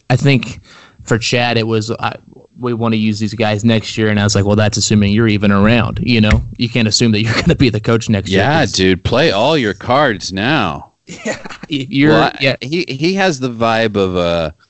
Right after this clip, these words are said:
Speaker 2: someone who wants you to break up. They don't wanna break up with you, so they're gonna be
Speaker 1: <laughs>
Speaker 2: so obnoxious that you have to break up with them.
Speaker 1: Yeah, hey, that's a great way of looking at it. We talk about his, his press conferences are god-awful. He just, it's all coach speak, just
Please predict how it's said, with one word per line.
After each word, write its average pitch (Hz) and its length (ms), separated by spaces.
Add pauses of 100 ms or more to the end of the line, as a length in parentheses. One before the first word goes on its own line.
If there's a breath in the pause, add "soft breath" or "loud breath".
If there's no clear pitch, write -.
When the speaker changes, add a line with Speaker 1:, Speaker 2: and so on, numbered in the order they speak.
(100)
Speaker 2:
someone 110 420
who 98 140
wants 92 360
you 92 80
to 85 60
break 85 360
up. 92 140
They 92 100
don't 104 120
wanna 107 160
break 92 320
up 87 160
with 87 200
you, 87 340
so - 200
they're 85 120
gonna 85 540
be 92 80
Speaker 1:
<laughs> - 100
Speaker 2:
so 107 320
obnoxious 92 760
that 85 120
you 85 400
have 85 300
to 78 80
break 73 320
up 76 160
with 71 140
them. 65 320 (360)
Speaker 1:
Yeah, 143 420 (160)
hey, 147 300
that's 151 240
a 147 80
great 135 340
way 131 120
of 123 100
looking 127 220
at 120 100
it. 117 60
We 147 120
talk 143 240
about 127 180
his, 123 160 (160)
his 170 180
press 151 340
conferences 101 500
are 95 80
god-awful. 101 720 (380 soft breath)
He 143 180
just, 135 420
it's 151 180
all 175 180
coach - 340
speak, 147 380
just - 400